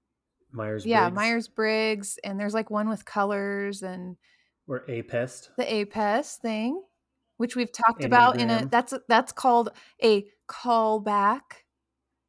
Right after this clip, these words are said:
Speaker 2: 'cause we've <laughs> talked about that in previous episodes. Enneagram.
Speaker 1: It was completely planned.
Speaker 2: Yeah. So anyway, what do you think about personality tests?
Speaker 1: I think they can be useful. My issue isn't,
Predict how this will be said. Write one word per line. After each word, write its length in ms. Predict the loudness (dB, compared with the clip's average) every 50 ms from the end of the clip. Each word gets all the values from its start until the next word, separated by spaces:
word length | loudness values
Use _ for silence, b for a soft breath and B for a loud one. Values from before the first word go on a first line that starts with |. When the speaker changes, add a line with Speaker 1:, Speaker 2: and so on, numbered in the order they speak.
| _ _ _
Speaker 2:
'cause 120 | -12 -8 -4
we've 300 | -4 -2 -4 -4 -8 -14
<laughs> 40 | -16
talked 340 | -4 0 0 0 0 0 2
about 260 | 2 4 4 2 2
that 200 | 4 4 4 4
in 100 | 4 0
previous 380 | 0 -2 -2 -2 -2 -2 -2 -4
episodes. 380 | -4 -4 -6 -6 -6 -6 -4 0
Enneagram. 640 | 0 2 4 4 4 2 2 0 0 0 0 0 2
Speaker 1:
It 60 | 2
was 160 | 2 0 0
completely 580 | -2 -4 -6 -6 -6 -4 -2 -2 -2 -2 -4 -6
planned. 440 | -8 -8 -8 -8 -8 -8 -10 -10 -8
Speaker 2:
Yeah. 240 | -8 -10 -10 -12 -14 -18 _ _ _ _ _ _ _ _ _
So 160 | 0 0 2
anyway, 220 | 2 2 0 -2
what 140 | -2 -4 -4
do 60 | -4
you 120 | -4 -6 -8
think 260 | -6 -6 -6 -6 -6
about 280 | -4 -4 -4 -4 -4 -6
personality 640 | -8 -10 -8 -8 -8 -8 -6 -6 -6 -8 -10 -12 -14
tests? 580 | -14 -14 -14 -14 -16 -18 -18 -18 -18 -18 -20 _ _ _ _ _ _ _ _ _ _ _ _ _ _ _ _ _ _ _ _ _ _ _ _ _ _ _ _ _ _ _
Speaker 1:
I 100 | -8 -8
think 320 | -4 -2 -2 -4 -4 -4 -10 _ _ _ _
they 300 | 0 0 0 -2 -4 _ _ -20
can 380 | -12 -8 -4 -2 -2 -2 -4
be 80 | -6 -6
useful. 600 | -6 -6 -6 -8 -10 -10 -8 -6 -6 -6 -6 b b b b b -4
My 140 | -2 0 0
issue 720 | 0 -2 -2 -2 -2 -2 -4 -4 -4 -4 -2 -2 -2 -4 -4 -4
isn't, 320 | -4 -2 -2 -4 -6 -8